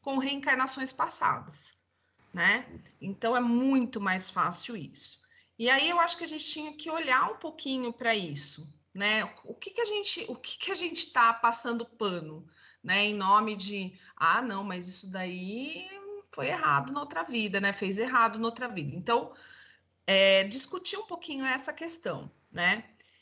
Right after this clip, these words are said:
E aí, é, eu, eu tenho uma pergunta pra vocês, tá? Levando-se em conta a origem socialmente privilegiada dos espíritas, classe média branca,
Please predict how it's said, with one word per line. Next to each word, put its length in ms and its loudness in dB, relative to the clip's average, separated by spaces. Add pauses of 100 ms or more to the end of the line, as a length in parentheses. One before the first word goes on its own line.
(220)
E 120 2
aí, 600 2 (640)
é, 760 2 (1080)
eu, 360 0
eu 100 -2
tenho 180 0
uma 140 2
pergunta 420 -2
pra 140 -4
vocês, 540 -2
tá? 400 -2 (680)
Levando-se 520 0
em 100 -8
conta 640 -6 (380)
a 100 2
origem 400 0
socialmente 920 0
privilegiada 800 -2
dos 200 -6
espíritas, 920 -6 (200)
classe 340 0
média 260 0
branca, 640 -2